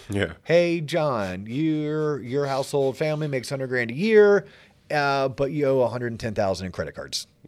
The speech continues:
Speaker 1: I'll never catch up.
Speaker 2: I
Speaker 1: Yeah.
Speaker 2: mean, yeah,
Speaker 1: Yeah, yeah.
Speaker 2: it's, um, so it,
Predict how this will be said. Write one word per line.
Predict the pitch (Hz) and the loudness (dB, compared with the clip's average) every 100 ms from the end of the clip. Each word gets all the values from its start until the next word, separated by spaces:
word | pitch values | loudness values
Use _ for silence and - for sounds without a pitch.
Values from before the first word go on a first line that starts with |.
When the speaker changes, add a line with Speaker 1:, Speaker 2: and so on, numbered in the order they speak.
| - | -12
Speaker 1:
I'll | 87 | -10
never | 82 80 | -8 -10
catch | 82 - | -12 -12
up. | 73 - _ _ _ _ - - - 175 | -12 -14 _ _ _ _ -20 -20 -12 -2
Speaker 2:
I | |
Speaker 1:
Yeah. | 160 | 2
Speaker 2:
mean, | 156 - | 4 2
yeah, | - | 0
Speaker 1:
Yeah, | 104 98 | 4 4
yeah. | 95 | 4
Speaker 2:
it's, | 82 - - - - 156 | -2 -8 -20 -20 -6 2
um, | 156 156 147 | 4 4 -2
so | - 190 175 165 - | 0 4 6 4 0
it, | 170 | -2